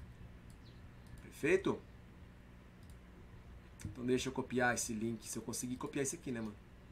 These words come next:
Copiar link. Esse link aqui, ó, já mandar lá na live. Quem quiser aí fazer esse airdrop. E esse mesmo link, né, já vou salvar aqui nesse bloco de notas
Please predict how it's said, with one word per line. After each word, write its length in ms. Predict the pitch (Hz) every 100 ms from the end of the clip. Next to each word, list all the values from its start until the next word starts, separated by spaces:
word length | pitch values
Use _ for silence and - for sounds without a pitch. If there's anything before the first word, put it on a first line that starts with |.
| - - - - - - - - -
Copiar 320 | 110 123 117
link. 340 | 104 - - - - - - -
Esse 140 | - 107
link 300 | 110 117 135
aqui, 260 | 131 196
ó, 180 | 185 113 - - - - - - - - - -
já 140 | 120
mandar 260 | 127 123 123
lá 140 | 123
na 100 | 123
live. 360 | 147 175 202 226 - - - - - -
Quem 140 | 131
quiser 180 | 127 135
aí 80 | 131
fazer 440 | 131 107 131 123 127
esse 280 | 117 -
airdrop. 540 | 131 151 151 196 202 - - - - - - -
E 60 | 202
esse 160 | 180
mesmo 240 | 196 190 214
link, 320 | 202 214 196
né, 240 | 175 214 - - - - 117
já 120 | 127
vou 160 | 131
salvar 360 | 139 139 127 131
aqui 100 | 139
nesse 160 | 127 113
bloco 240 | 123 120
de 80 | 135
notas 640 | 139 160 190 - - -